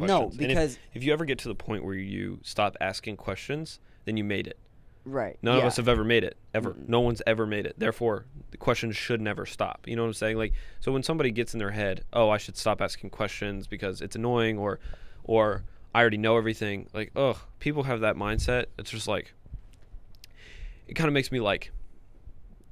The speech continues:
Speaker 1: you know, like, sick, you know, 'cause it's
Speaker 2: Yeah.
Speaker 1: like, no, like, you used to ask questions, and so people who aren't willing to answer said questions, it's just like, what? Like
Speaker 2: It, it, it's definitely something that, d-, honestly, I could see why it would frustrate you because, like,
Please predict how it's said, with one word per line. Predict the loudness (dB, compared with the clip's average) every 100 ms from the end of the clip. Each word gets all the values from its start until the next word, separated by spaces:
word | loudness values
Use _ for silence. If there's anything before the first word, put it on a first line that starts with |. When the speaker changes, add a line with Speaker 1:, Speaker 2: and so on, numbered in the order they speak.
| -16 -14 -6
Speaker 1:
you | -2
know, | 0 0
like, | -2 -4
sick, | -4 -2 -2 -2 -8
you | -4
know, | -4
'cause | -2
it's | -2
Speaker 2:
Yeah. |
Speaker 1:
like, | 0 0
no, | 2 2 2 -2 -6
like, | -2 -2 -4 -16 -12
you | -4 -2 0
used | -2 -2
to | 2
ask | 2 0
questions, | -4 -4 -6 -8 -8
and | -6 -4
so |
people | -2 -2 -2
who | -2
aren't | -2 -2
willing | -2 -2 -4
to | -6
answer | -6 -6 -6
said | -6 -6 -4
questions, | 0 0 0 -10 -10 -8
it's | -8
just | -6 -4
like, | -6 -6
what? | -8 -8 -10 -10
Like | -8 -6 -4
Speaker 2:
It, | -4 -4 -2
it, | -2
it's | -2 -2
definitely | 2 2 2 -2 -2
something | -2 -4 -2 -4 -2
that, | -2 -4 -10 -20 -20 -20 -20 -20 -20 -16 -10
d-, | -10 -10 -20 -20 -8
honestly, | -4 -2 -4 -4
I | -4
could | -4 -6
see | -2 0 2
why | 2 0
it |
would | -2
frustrate | -2 0 -2 -2 -6 -6
you |
because, | -10 -8 -8
like, | -6 -6 -8